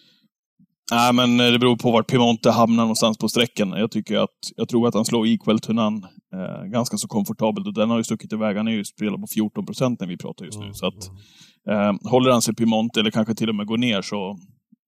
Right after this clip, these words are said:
Speaker 1: då, då, då kan jag köpa Piemonte i klass två ifrån det här läget. Det måste jag, det måste jag medge.
Speaker 2: Mm.
Speaker 1: Du, apropå Hans, jag måste bara ta den. Eh, Per Skoglund ju som, <laughs> som, eh, när vi ändå var inne på ämnet, Per Skoglund ju som, eh, är ankaret, eh, i travsändningen och har varit under många år nu,
Speaker 2: Mm.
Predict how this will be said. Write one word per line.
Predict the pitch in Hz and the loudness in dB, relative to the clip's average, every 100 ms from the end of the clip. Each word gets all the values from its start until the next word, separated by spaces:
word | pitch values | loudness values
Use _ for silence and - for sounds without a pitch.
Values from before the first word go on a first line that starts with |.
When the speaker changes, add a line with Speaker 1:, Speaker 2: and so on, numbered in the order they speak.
| 117 | -4
Speaker 1:
då, | 113 | -4
då, | - 117 | 0 -2
då | 107 113 | 0 0
kan | 143 | 2
jag | 113 | 2
köpa | - 113 131 | 2 0 0
Piemonte | 127 104 107 107 | 0 -2 -2 -2
i | 110 120 | 0 0
klass | - 90 | 0 -4
två | - 101 - - | -4 -6 -6 -4
ifrån | 104 110 | -4 -2
det | 104 | -2
här | 98 | -2
läget. | 98 98 101 90 | -2 -4 -6 -8
Det | - | -8
måste | 107 - 98 | -8 -10 -12
jag, | 95 95 _ _ _ _ | -12 -14 _ _ _ _
det | - | -8
måste | 110 - | -6 -4
jag | 98 | -6
medge. | 92 98 | -6 -6
Speaker 2:
Mm. | 107 - 104 120 | -8 -12 -8 2
Speaker 1:
Du, | 110 | 2
apropå | - 117 - 104 | 4 0 0 2
Hans, | 101 - | 0 -2
jag | 101 | -4
måste | - | -4
bara | 101 | -6
ta | 101 113 104 | -6 -4 -2
den. | 92 - 107 | 2 2 2
Eh, | 107 104 98 95 | 0 -2 -4 -2
Per | 113 | 0
Skoglund | 110 120 120 127 110 | 2 2 4 2 2
ju | 104 | 0
som, | - - - - - | -2 -4 -8 -14 -18
<laughs> | - - | -18 -16
som, | - 117 110 113 110 | -2 2 2 2 0
eh, | 110 | 2
när | 113 | 2
vi | 117 | 2
ändå | 113 | 2
var | 113 | 2
inne | 110 | 0
på | 104 | 2
ämnet, | 110 113 - - | 2 0 -2 -2
Per | 110 | -2
Skoglund | 120 120 120 107 | 0 0 0 0
ju | 98 | -2
som, | - 107 104 | -2 -2 -2
eh, | 101 - - | -4 -6 -4
är | 107 - | -2 0
ankaret, | 110 104 - 117 98 - - - | -2 -2 -2 0 0 -2 -4 -4
eh, | 104 95 104 - | -6 -8 -6 -6
i | |
travsändningen | 107 107 98 120 104 98 | -4 -2 -2 -4 -4 -4
och | |
har | 101 | -2
varit | 104 101 - | -2 -2 -4
under | 101 113 110 | -8 -4 -2
många | 110 120 | 0 4
år | 190 190 | 6 6
nu, | 120 180 | 2 -2
Speaker 2:
Mm. | 113 113 | -6 -10